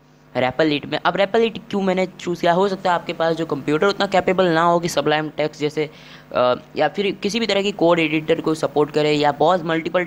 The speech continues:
task आप करोगे तो वहाँ पे हो सकता है आपका computer में भी ना perform कर पाए। तो,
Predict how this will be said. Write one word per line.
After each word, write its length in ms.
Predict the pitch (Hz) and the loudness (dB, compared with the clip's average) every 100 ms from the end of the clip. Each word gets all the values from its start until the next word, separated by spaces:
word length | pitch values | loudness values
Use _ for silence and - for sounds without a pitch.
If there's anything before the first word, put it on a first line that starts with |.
| 170 | 0
task 300 | 147 156 - | -2 0 -2
आप 180 | 151 - | -2 -2
करोगे 360 | 139 143 156 170 - - - - - | -2 0 -2 -6 -20 -20 -20 -10 0
तो 80 | 170 | 2
वहाँ 180 | 180 | 2
पे 60 | 190 | 2
हो 120 | 185 | 0
सकता 220 | 185 - | 0 -2
है 40 | 180 | -2
आपका 140 | 170 | -2
computer 600 | 170 156 151 151 143 151 147 | -4 -4 -2 -2 0 -2 -2
में 220 | 151 175 | 0 0
भी 100 | 185 175 | 0 -2
ना 200 | 156 151 | 0 0
perform 360 | 143 135 135 | -2 -4 -4
कर 140 | 139 131 | -2 -2
पाए। 220 | 135 139 | 0 0
तो, 340 | 143 160 165 | 0 2 2